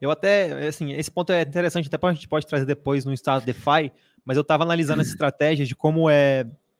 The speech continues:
como você pode farmar mais pontos, eu aqui eu não tô falando de, de rendimento, de pontos exclusivamente na Eigenlayer e na EtherFi, e eu descobri que talvez a Penda não seja a melhor opção, viu, Guelph? Eu até coloquei uma grana lá essa semana passada, eu tô arrependido, acho que eu vou, vou virar pra Gravita. O problema é que sempre que eu vou pra Gravita,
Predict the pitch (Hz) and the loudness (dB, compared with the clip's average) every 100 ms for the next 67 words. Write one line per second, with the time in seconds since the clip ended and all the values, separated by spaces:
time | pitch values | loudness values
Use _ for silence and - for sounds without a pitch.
0 | _ _ - 170 165 170 165 165 - 170 | _ _ -6 -4 -2 -2 -2 -2 0 0
1 | 156 170 190 180 180 165 - 156 170 175 | 2 0 0 0 -2 -4 -4 -2 -2 -4
2 | 135 135 139 147 147 151 156 143 147 139 | -4 -4 -4 -6 -8 -4 -2 -2 -4 -4
3 | 143 135 127 127 151 143 127 113 147 - | -4 -4 -6 -6 -6 -6 -6 -8 -10 -4
4 | 156 175 156 - 151 143 135 139 - 147 | -4 -4 -8 -6 -4 -2 -2 -4 -6 -6
5 | 135 135 139 143 131 165 160 156 135 143 | -4 -2 -2 -2 -2 -6 -4 -6 0 4
6 | 165 160 _ _ _ _ 151 196 - 208 | 4 2 _ _ _ _ 4 4 4 0
7 | - 208 202 208 202 202 202 247 240 226 | 2 2 4 2 2 0 -2 -2 -2 0
8 | 226 226 226 202 175 185 147 131 131 143 | 2 0 0 -2 0 0 0 0 -2 -4
9 | 185 202 190 196 180 180 175 165 - 160 | -2 0 0 0 0 0 2 0 -2 -8
10 | - 156 160 151 160 165 185 175 175 160 | -6 -4 -2 0 0 0 0 0 0 -4
11 | 127 190 185 - 147 156 147 156 127 123 | -4 -2 -2 -2 -4 -2 0 -2 -2 0
12 | 156 165 147 147 131 185 - 180 170 180 | 2 2 4 2 2 -2 -2 -2 -2 -2
13 | 185 - 226 - 202 202 190 180 139 208 | -2 -6 -6 0 0 2 2 0 0 -4
14 | - 208 | -2 -2